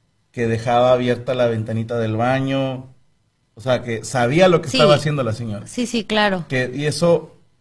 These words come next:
Speaker 1: te digo, son demasiadas personas las que me tienen una historia parecida.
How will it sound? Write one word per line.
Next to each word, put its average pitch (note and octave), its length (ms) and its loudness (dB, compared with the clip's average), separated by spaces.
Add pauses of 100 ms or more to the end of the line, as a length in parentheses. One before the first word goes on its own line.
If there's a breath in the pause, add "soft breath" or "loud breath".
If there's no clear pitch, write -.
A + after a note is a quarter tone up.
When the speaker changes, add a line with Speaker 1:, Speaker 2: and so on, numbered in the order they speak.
Speaker 1:
te D3 100 -8
digo, C#3+ 400 -4
son E3 220 -2
demasiadas F#3 880 0
personas D#3+ 340 -2
las D3+ 140 -2
que C#3+ 80 -6
me B2+ 140 -2
tienen D3 300 -4
una D3+ 120 -2
historia D3 360 -4
parecida. A#2 360 -10